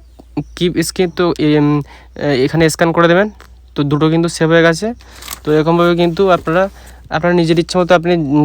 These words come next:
যে কটা চাইবেন সেই কটা কিন্তু আপনারা এখান থেকে নিতে পারেন, ঠিক আছে? তো just এখানে কিপ স্ক্যান, তো এখানে ক্লিক করে দেবেন। ক্লিক করার পরে কিন্তু তিনটে নেওয়া হয়ে গেছে, ঠিক আছে? তো নেওয়া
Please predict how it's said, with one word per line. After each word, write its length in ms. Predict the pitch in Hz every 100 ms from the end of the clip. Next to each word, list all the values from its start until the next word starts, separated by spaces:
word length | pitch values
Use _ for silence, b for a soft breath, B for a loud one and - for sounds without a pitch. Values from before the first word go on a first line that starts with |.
| 135
যে 80 | 151
কটা 140 | 160 151
চাইবেন 260 | 156 160 175 170
সেই 120 | 151
কটা 140 | 143 143 139
কিন্তু 180 | 143 156
আপনারা 200 | 143 147 147
এখান 100 | 147
থেকে 100 | 143 156
নিতে 120 | 135 123
পারেন, 180 | 117 117 127
ঠিক 100 | 170 156
আছে? 120 | 107 123 - - - - - - - - - B B B B - - -
তো 60 | 135
just 160 | 147 160 156
এখানে 180 | 160 160 156 B B -
কিপ 160 | - 180 - -
স্ক্যান, 220 | - 180 208 196
তো 40 | 147
এখানে 140 | 160 165
ক্লিক 160 | 175 175
করে 100 | 170 160
দেবেন। 180 | 196 220 - - -
ক্লিক 160 | 156 156
করার 140 | 170 160
পরে 100 | 175 170 170
কিন্তু 140 | 170 165
তিনটে 240 | 147 135 135
নেওয়া 160 | 131 127
হয়ে 100 | 123 117
গেছে, 220 | 117 - - b b b -
ঠিক 120 | 208
আছে? 140 | 175 - B B B -
তো 60 | 156 156
নেওয়া 180 | 170 180